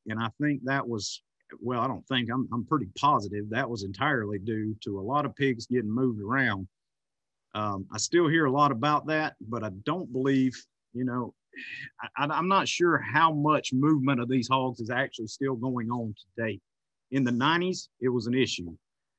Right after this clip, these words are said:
To date, I don't hear about it as much as I used to. I'm sure there's still some people that move hogs around in this state, but we're not seeing it at the same level we did in the nineties. Um, but again, we started out with, with pigs confined to those few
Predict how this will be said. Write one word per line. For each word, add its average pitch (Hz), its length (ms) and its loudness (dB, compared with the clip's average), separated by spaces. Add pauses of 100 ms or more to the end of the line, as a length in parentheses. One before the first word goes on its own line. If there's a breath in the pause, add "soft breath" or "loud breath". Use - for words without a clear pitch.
(220)
To - 100 -8
date, 165 440 2
I 110 60 -6
don't 139 260 -2
hear 196 340 2
about 117 280 2
it 110 100 -4
as 107 140 -4
much 120 220 -2
as 101 80 -10
I 95 80 -4
used 123 320 -2
to. 98 260 -2
I'm 107 140 -2
sure 156 320 2
there's 135 160 2
still 143 240 0
some 127 160 -2
people 135 280 0
that 127 140 0
move 139 240 4
hogs 139 320 0
around 135 260 0
in 131 80 2
this 127 180 -2
state, 135 300 0 (880)
but 123 180 0
we're 135 140 2
not 151 220 4
seeing 139 320 4
it 131 100 2
at 135 140 0
the - 80 -8
same 131 340 0
level 120 260 0
we 113 140 -2
did 110 240 0
in 95 100 -4
the 87 60 -6
nineties. 104 500 -4 (500)
Um, 98 360 -6 (340)
but 135 300 2
again, 120 460 -2 (180)
we 131 140 0
started 147 420 2
out 147 260 4
with, 127 300 0
with 110 220 -6
pigs 139 320 0
confined 135 460 0
to 117 60 -4
those 131 280 0
few 113 200 -4